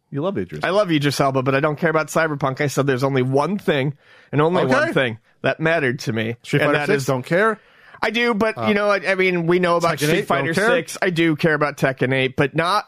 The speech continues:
Speaker 2: as much as I care about Armored Core six.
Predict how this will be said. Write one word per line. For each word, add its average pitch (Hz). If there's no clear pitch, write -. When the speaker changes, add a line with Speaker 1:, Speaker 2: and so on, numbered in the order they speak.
Speaker 2:
as 214
much 233
as 147
I 190
care 139
about 120
Armored 110
Core 123
six. -